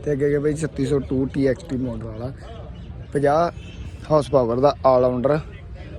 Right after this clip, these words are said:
plus ਵਾਲਾ ਬਾਈ ਜੀ। ਤੇ ਸਾਈਡ ਗੇਅਰ ਆ ਗਿਆ। ਜੇ ਟਾਇਰਾਂ ਦੀ ਗੱਲ ਕਰੀਏ ਬਾਈ ਜੀ, ਪਚੱਤਰ ਕੁ ਪੈਸੇ ਬੈਕ ਟਾਇਰ ਪੈਣਗੇ, ਚੌਦਾਂ ਦੇ ਟਾਇਰ ਨੇ ਬਾਈ ਜੀ।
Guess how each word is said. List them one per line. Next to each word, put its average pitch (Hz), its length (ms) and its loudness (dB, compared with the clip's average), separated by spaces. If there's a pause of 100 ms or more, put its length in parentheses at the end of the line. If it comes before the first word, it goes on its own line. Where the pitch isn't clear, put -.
(140)
plus 160 260 6
ਵਾਲਾ 127 160 4
ਬਾਈ 113 200 -4
ਜੀ। 98 140 -8 (440)
ਤੇ 127 300 0
ਸਾਈਡ 131 280 2
ਗੇਅਰ 123 200 4
ਆ 135 100 8
ਗਿਆ। 135 220 4 (460)
ਜੇ 143 100 0
ਟਾਇਰਾਂ 131 300 6
ਦੀ 139 180 2
ਗੱਲ 131 160 6
ਕਰੀਏ 127 240 6
ਬਾਈ 131 180 6
ਜੀ, 139 200 4 (1080)
ਪਚੱਤਰ 147 360 4
ਕੁ 135 80 0
ਪੈਸੇ 139 240 4
ਬੈਕ 120 300 4
ਟਾਇਰ 127 160 2
ਪੈਣਗੇ, 135 400 4
ਚੌਦਾਂ 139 320 2
ਦੇ 156 140 4
ਟਾਇਰ 123 260 2
ਨੇ 110 140 -2
ਬਾਈ 101 140 -4
ਜੀ। 95 120 -8